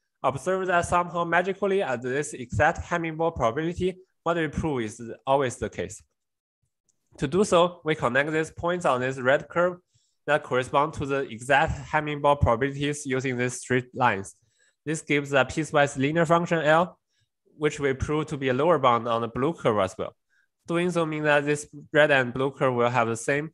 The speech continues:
uh, result on this Hamming ball probabilities. And to prove that this L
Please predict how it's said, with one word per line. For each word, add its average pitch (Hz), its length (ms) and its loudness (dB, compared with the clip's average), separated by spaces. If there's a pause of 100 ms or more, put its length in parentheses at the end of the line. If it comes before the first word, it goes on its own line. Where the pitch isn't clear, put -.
(320)
uh, 110 200 -4
result 117 380 0
on 113 200 -2
this 113 240 -4
Hamming 120 500 -8
ball 117 220 0
probabilities. 107 720 -2 (540)
And 123 120 -8
to 131 100 -8
prove 165 260 -4
that 190 300 4 (120)
this 165 180 -4
L 165 440 2